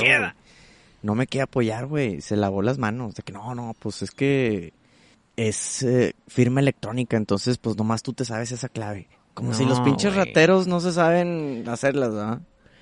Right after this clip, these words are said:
Speaker 1: Pero, eh, un poquito de contexto. ¿Esa fue una compra de veintiocho mil seiscientos pesos o
Speaker 2: Sí,
Speaker 1: fueron
Speaker 2: güey.
Speaker 1: varias que suman veintiocho mil seiscientos?
Speaker 2: No, fue unas, un solo cargo. No dice en, en, en sucursal y nada más dice Lázaro Cárdenas.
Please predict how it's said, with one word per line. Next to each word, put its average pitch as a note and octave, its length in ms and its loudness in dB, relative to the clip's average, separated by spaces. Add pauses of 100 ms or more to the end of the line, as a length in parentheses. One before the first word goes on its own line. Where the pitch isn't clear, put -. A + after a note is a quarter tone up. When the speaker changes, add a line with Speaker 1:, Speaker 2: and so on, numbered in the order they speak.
(680)
Speaker 1:
Pero, D#3 300 6
eh, C3 720 2
un D3+ 140 0
poquito D#3+ 320 4
de D#3+ 40 6
contexto. C3+ 480 2 (100)
¿Esa E3+ 400 4 (360)
fue E3+ 280 2
una F#3+ 280 6
compra F3+ 400 6
de F3+ 40 8
veintiocho D3+ 380 4
mil C#3 140 4
seiscientos D#3 360 0
pesos F3+ 360 2
o - 40 0
Speaker 2:
Sí, C3+ 60 0
Speaker 1:
fueron C#3 180 8
Speaker 2:
güey. C#3+ 100 6
Speaker 1:
varias D#3 340 8
que C3+ 100 2
suman C#3+ 580 2
veintiocho G#2+ 400 -2
mil G2+ 140 -6
seiscientos? A#2 260 4
Speaker 2:
No, - 60 -14
fue C3 100 2
unas, E3 400 0
un D3 160 -2
solo D#3 300 4
cargo. F3+ 680 4 (1000)
No C3 340 2
dice D3+ 300 2
en, D3+ 180 -2
en, A#2 380 -2
en G2+ 200 -4
sucursal B2+ 500 0
y D3+ 60 -2
nada B2 220 0
más A#2 180 2
dice C3+ 260 2
Lázaro A2+ 460 -2
Cárdenas. G2+ 720 -4